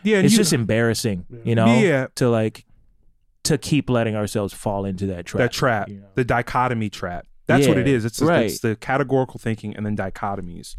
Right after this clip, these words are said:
Speaker 2: Right.
Speaker 1: So you're not able to, like, take in the holistic,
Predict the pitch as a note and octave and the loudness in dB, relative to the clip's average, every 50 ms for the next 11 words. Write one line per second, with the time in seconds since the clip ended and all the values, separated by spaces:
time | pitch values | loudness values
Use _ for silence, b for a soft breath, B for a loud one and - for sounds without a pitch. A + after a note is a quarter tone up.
0 | - - A2 A#2+ G#2+ F2 - - - A2+ A#2+ C#3+ C#3+ - - A#2 C3 C#3 C#3 C#3 | -6 -4 -2 -4 -4 -4 -6 -4 -2 -2 0 0 -2 -2 -2 -2 0 2 2 0
1 | B2+ - - B2 G#2+ G2+ - - - C3 A#2 - B2 A#2 A#2 G#2+ - G#2+ G2+ G#2+ | 0 0 -2 -2 -2 -4 -4 -4 -6 -6 -4 -4 -4 -4 -4 -4 -2 -2 0 -2
2 | A2 - - - A2 G2+ - - | -2 -2 -4 -6 -6 -8 -8 -14